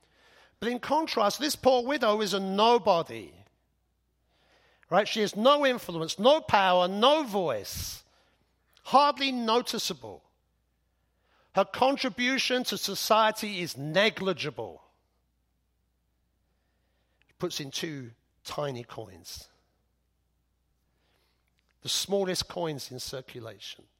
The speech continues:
Together they made a penny. What's, what's our equivalent to a penny today? Cent,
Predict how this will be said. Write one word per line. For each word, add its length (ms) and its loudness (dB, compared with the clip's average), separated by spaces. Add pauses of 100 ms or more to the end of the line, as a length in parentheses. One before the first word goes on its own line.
(640)
Together 400 0
they 140 -4
made 220 -8
a 40 -12
penny. 500 -16 (1000)
What's, 240 0 (100)
what's 240 -4
our 240 4
equivalent 460 -4
to 100 -6
a 60 -6
penny 360 -8
today? 460 -8 (1500)
Cent, 600 -8